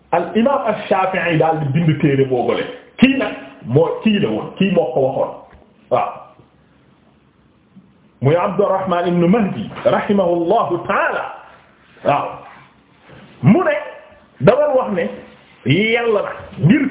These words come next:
képp koo xam ne daal di ngay taalif ab téere nga tàmbalee ko hadith bii nga xam ne moom la imaamu Nawawi nar a indi nii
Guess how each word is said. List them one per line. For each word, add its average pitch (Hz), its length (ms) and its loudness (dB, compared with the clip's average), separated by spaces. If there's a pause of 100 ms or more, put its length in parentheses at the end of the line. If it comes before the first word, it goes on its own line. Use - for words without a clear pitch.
képp - 300 2
koo 294 320 2
xam 240 220 -2
ne 220 100 -2
daal 240 220 0
di 233 80 0
ngay 226 220 2
taalif 226 420 -2
ab - 180 2
téere 320 320 2 (1700)
nga 220 280 4
tàmbalee 247 580 0
ko 233 80 0
hadith 240 420 -2
bii 285 300 6
nga 277 120 2
xam 262 180 -2
ne 240 60 4
moom 233 200 2
la 220 120 0
imaamu 208 320 2
Nawawi 185 420 2
nar 160 140 4
a - 120 -2
indi 139 180 2
nii 107 160 -4